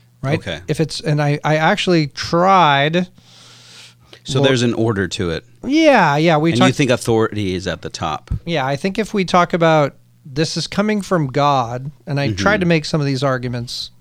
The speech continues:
Speaker 1: in our last installment together.
Speaker 2: Mm-hmm.
Speaker 1: Uh, if it's coming from God, then it has to be sufficient,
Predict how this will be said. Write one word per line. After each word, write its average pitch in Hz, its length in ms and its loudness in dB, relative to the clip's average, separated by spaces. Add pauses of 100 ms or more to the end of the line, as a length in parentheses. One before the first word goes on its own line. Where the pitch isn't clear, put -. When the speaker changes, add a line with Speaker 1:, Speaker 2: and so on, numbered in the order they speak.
(140)
Speaker 1:
in 123 220 -2
our 113 200 -4
last 120 560 -4 (100)
installment 123 720 0
together. 117 460 -8 (120)
Speaker 2:
Mm-hmm. 95 340 -6 (240)
Speaker 1:
Uh, 127 380 0
if 143 120 -4
it's 147 120 -8
coming 240 260 -2
from 151 220 -4
God, 120 540 -4
then 147 140 0
it 147 160 -4
has - 440 -6
to 165 100 -2
be 135 140 -2
sufficient, 127 680 -6